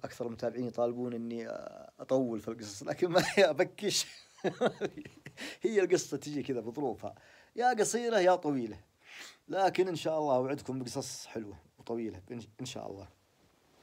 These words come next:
مشكلتنا هنا التحميل. الحين هذه يبغى لي أقل شيء ثلاث ساعات عشان تتحمل. هنا عندنا المنطقة ما في إلا الجيل الرابع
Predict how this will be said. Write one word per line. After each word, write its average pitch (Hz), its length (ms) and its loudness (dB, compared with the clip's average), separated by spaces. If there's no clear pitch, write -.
مشكلتنا 135 440 -2
هنا 135 140 0
التحميل. 120 440 -8
الحين 107 200 -12
هذه 123 380 -4
يبغى 156 340 4
لي 139 100 4
أقل 139 180 4
شيء 143 160 -2
ثلاث 131 180 -4
ساعات 127 300 2
عشان - 180 -6
تتحمل. 107 460 -10
هنا 120 180 -6
عندنا 113 220 -6
المنطقة 104 600 -8
ما 113 160 -4
في 104 140 -12
إلا 98 160 -10
الجيل 101 340 -8
الرابع 110 460 -4